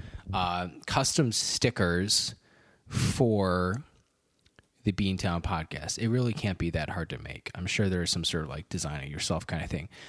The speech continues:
Uh, but the reason I mention that is because our Pledge Drive Telethon special has not been officially announced yet, but it's that time of year.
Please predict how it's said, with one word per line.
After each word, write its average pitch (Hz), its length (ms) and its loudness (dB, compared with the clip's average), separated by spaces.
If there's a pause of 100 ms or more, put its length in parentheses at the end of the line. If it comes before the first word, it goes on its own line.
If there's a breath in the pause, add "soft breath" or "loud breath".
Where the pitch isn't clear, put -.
(180 loud breath)
Uh, 110 160 4
but 104 160 -2
the 120 100 -2
reason 131 240 2
I 113 60 2
mention 165 300 2
that 117 160 4
is 110 100 4
because 117 300 4
our 104 100 4
Pledge 151 380 2
Drive 135 180 4
Telethon 120 600 4
special 98 720 2 (440 loud breath)
has 117 240 4
not 117 340 4
been 123 140 4
officially 110 440 2
announced 95 420 2
yet, 87 260 2
but 90 160 4
it's 85 200 -2
that 117 240 6
time 131 260 2
of 92 160 2
year. 101 480 4